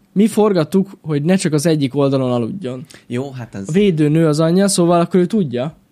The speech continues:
Speaker 1: Hát már ne haragudj, de akkor ő tudja. Ennyi. Hát tényleg, viccen kívül. Nézzétek, nem tudom, ö, de tény, hogy van ilyen a babáknál. Figyelni kell. Gondolom, hogy forgatni kell a babát.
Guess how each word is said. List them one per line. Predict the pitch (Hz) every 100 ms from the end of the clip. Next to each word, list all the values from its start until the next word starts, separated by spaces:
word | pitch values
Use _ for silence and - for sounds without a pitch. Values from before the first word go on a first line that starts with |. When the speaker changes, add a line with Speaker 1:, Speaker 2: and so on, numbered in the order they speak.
| _ _ _ _
Speaker 1:
Hát | 165
már | 117
ne | 175
haragudj, | 151 123 127 139
de | 135 143
akkor | 143 151 156
ő | 151
tudja. | 190 127 120 143 - _ _
Ennyi. | 139 143 113 151 _ _ _ _ _ _ - - - -
Hát | 151 156
tényleg, | 185 123
viccen | 175 190 185
kívül. | 175 165 123 123 - - -
Nézzétek, | 269 165 151 190
nem | 180
tudom, | 143 156 160 -
ö, | 196 196 190 190 196 196 -
de | 185
tény, | 185 196 147
hogy | 147 143 -
van | 151 143
ilyen | 139 135
a |
babáknál. | 135 135 135 139 156 147 151 - _ _ _ _ _ _ _ _ -
Figyelni | 151 - 117 -
kell. | 131 120 151 _ _ _ _ _ _ _ - _ _ _ _ _ _ _ _ _ _ _ _ _ _ _ _ _ -
Gondolom, | 175 180 156 147
hogy | 151 139
forgatni | 156 143 131 127
kell | 143 131
a |
babát. | 165 - -